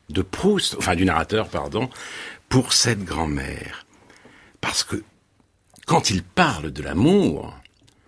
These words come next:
c'est avec un acharnement, une violence, même une haine extrême. L'amour n'est pas une rencontre, l'amour n'est pas une communication ultime, ni a fortiori une communion.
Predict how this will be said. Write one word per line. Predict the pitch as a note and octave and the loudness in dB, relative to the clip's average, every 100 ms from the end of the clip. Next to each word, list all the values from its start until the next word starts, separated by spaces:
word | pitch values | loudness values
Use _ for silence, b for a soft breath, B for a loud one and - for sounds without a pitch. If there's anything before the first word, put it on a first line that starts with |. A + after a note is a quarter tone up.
| b b b b | b b b b
c'est | - - - - | 2 2 2 -2
avec | F2+ D#2+ A2 F#2+ - - D2 | -4 -2 -4 -4 -8 -10 -6
un | C#2+ F2 | -2 2
acharnement, | C#3 - - G#2+ F#2 F#2 F2 - | 4 4 4 0 0 0 -2 -4
une | - | -2
violence, | E2 G2+ A#2 C#3+ E3 - B B - | -2 0 0 0 -2 -6 B B 2
même | C3 A2 | 4 6
une | F#2+ F#2 F#2+ - | 6 4 0 0
haine | D#3+ F3 A2 - - | 2 4 2 0 -4
extrême. | - - - - F#3 D3+ F2+ D2+ - B B B B B - | 2 4 4 4 2 2 -2 -4 -8 B B B B B 0
L'amour | F2+ F2+ G#2 D3+ F#3+ F#3+ D#2 B B | 4 6 8 8 6 2 0 B B
n'est | D#2+ E2+ | 0 2
pas | - - B2 | 2 0 0
une | F2 D#2+ | 0 -2
rencontre, | D#2 G2+ F2 - - C#3+ F#3+ F3+ - B B | -4 -4 -4 -4 -6 -4 -4 -8 -12 B B
l'amour | - F2+ G#2+ G2+ F2+ | -2 2 2 2 0
n'est | F2 | -6
pas | - E2+ E2+ | -6 -8 -8
une | D#2 D2+ | -10 -6
communication | - A#2+ G#2+ F#2+ F#2+ - F2+ F2+ | 2 4 4 2 -2 -2 0 -2
ultime, | F2 - D3 F3+ F#3+ D3 B B B | -2 -4 0 2 4 2 B B B
ni | - G#2 | 0 2
a | F#2 | 2
fortiori | - - F#2 F#2 | -2 -2 -2 -4
une | E2 | -4
communion. | D#2+ E2 C#2 E2 G#2+ E3 | -4 -4 -2 -2 0 0